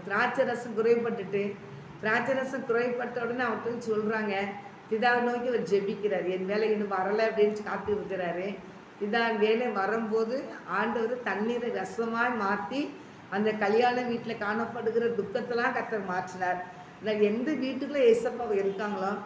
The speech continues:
அங்க இருக்கிற துக்கத்தெல்லாம் கர்த்தர் மாற்றிடுவாரு. நீங்க கலங்காதீங்க. நீங்க உல-, உலகம் கொடுக்குற சமாதானம் இல்ல, ஏசப்பா சமாதானமே பெரிய சமாதானம். அந்த சமாதானத்தை யாரும் தர முடியாது. அவருடைய ஆசீர்வாதம் வந்து யாரும் தர முடியாது.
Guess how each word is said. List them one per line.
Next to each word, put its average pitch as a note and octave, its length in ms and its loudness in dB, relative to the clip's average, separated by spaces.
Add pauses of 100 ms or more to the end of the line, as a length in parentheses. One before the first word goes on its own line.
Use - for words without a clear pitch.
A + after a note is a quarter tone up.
(320)
அங்க G3 200 0
இருக்கிற A#3+ 320 4
துக்கத்தெல்லாம் B3 600 2
கர்த்தர் A3+ 320 -2
மாற்றிடுவாரு. F#3 840 0 (360)
நீங்க G#3 280 0
கலங்காதீங்க. G#3+ 760 2 (560)
நீங்க G3 200 0
உல-, F#3+ 500 0
உலகம் B3+ 420 2
கொடுக்குற C4+ 260 0
சமாதானம் G#3 540 -2
இல்ல, G3 260 -2 (120)
ஏசப்பா A#3 640 0
சமாதானமே G#3 640 -2 (460)
பெரிய C#4+ 400 2
சமாதானம். F#3+ 680 0 (400)
அந்த A3 180 2
சமாதானத்தை B3+ 600 -2
யாரும் C4+ 400 0
தர C4 180 2
முடியாது. F#3 520 0
அவருடைய G#3 420 2
ஆசீர்வாதம் A#3 560 0
வந்து B3 240 -4
யாரும் A3+ 440 -2
தர B3 140 2
முடியாது. G3 400 0